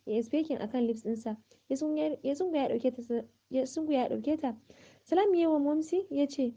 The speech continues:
"Momsi, we are going." "Allah ya tsare, Allah ya kiyaye hanya."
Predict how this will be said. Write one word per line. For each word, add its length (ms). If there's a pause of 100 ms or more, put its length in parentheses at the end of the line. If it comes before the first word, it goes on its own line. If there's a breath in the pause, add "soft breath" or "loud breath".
"Momsi, 340
we 100
are 160
going." 340 (1160)
"Allah 300
ya 60
tsare, 360 (260)
Allah 260
ya 60
kiyaye 300
hanya." 360